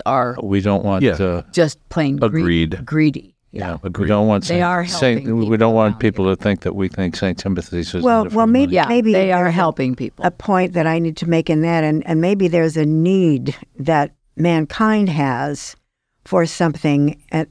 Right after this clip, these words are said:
Speaker 4: that is fulfilled through going and being in one of these just in-, exquisitely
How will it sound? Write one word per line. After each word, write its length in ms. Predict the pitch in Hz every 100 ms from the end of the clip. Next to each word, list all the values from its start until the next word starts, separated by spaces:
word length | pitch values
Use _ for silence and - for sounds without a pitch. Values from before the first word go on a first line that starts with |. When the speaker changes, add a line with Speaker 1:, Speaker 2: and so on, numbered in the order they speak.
| _
Speaker 4:
that 280 | 151 160 -
is 280 | 175 175 -
fulfilled 880 | - 156 143 - 202 151 123 135 123 - _ _ _ _
through 340 | - 170 156
going 520 | 151 156 156 147 143 143 _
and 320 | - 147 143 143
being 440 | 180 185 165 143
in 240 | - 151 147
one 160 | 147 143
of 140 | 131
these 400 | 135 131 135 - 165
just 360 | 160 151 - -
in-, 220 | 147 143 _ _
exquisitely 1200 | - - - - 185 165 143 135 - 131 123 127